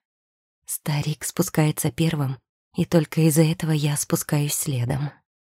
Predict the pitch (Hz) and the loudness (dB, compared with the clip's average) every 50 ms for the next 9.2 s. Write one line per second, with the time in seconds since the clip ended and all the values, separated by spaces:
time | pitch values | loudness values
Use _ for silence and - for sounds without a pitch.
0 | _ _ _ _ _ _ 180 165 160 - 147 131 - - 165 156 151 139 151 143 | _ _ _ _ _ _ 0 0 2 2 2 0 2 2 2 2 4 4 2 4
1 | 139 139 139 147 151 147 147 143 156 - - 151 143 139 165 160 160 147 - - | 4 4 6 6 6 6 4 2 0 2 2 2 2 2 0 0 -2 -4 -6 -6
2 | - - - 151 156 156 156 156 - - - 170 156 156 - - - 180 151 160 | -2 2 4 4 6 6 4 4 2 2 2 2 2 0 0 -2 -2 0 2 2
3 | 165 147 165 165 - - - 170 170 165 151 170 160 139 127 127 - - - 131 | 2 2 2 0 0 0 2 2 2 4 4 2 2 2 -2 -6 -8 -8 -8 -4
4 | - 151 147 143 143 143 - - - 151 156 147 147 139 143 143 139 143 139 143 | 0 0 2 2 0 0 -2 0 2 2 4 4 4 4 4 2 2 2 2 2
5 | 151 147 147 156 - - - 147 147 143 139 131 156 147 143 143 - - 143 135 | 2 2 2 0 -2 -2 -2 0 0 0 2 2 0 0 0 0 -2 -4 -4 -4
6 | - - - 139 123 - - 127 120 - - - - - _ _ _ _ _ _ | -4 -4 -6 -6 -6 -4 -6 -6 -6 -8 -14 -20 -20 -20 _ _ _ _ _ _
7 | _ _ _ _ _ _ - 165 139 143 139 143 127 - - - - - 170 - | _ _ _ _ _ _ -2 0 0 2 0 -2 -4 -6 -8 -10 -4 -4 -4 -4
8 | - - 156 147 147 - - - 175 - - 147 127 - - 156 143 147 151 143 | 0 0 0 0 0 0 -2 -2 -2 -2 -2 -2 -2 0 0 2 4 4 2 2
9 | 127 120 120 120 | 2 0 -2 -4